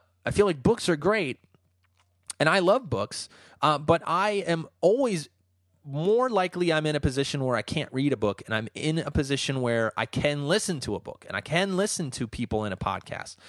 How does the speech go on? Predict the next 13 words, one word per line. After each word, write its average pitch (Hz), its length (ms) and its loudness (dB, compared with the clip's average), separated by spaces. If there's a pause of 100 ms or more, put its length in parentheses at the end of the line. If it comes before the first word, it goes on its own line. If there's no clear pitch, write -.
(280)
doing 170 280 2
dishes, 160 540 -4 (280)
uh, 117 440 0
walking 143 440 0
around 151 280 -2
town, 160 440 -2 (240)
um, 123 520 0 (240)
on 131 200 0
the 143 80 -2
train, 131 560 -4 (320)
going 123 260 2
to 131 60 0
work, 143 400 -2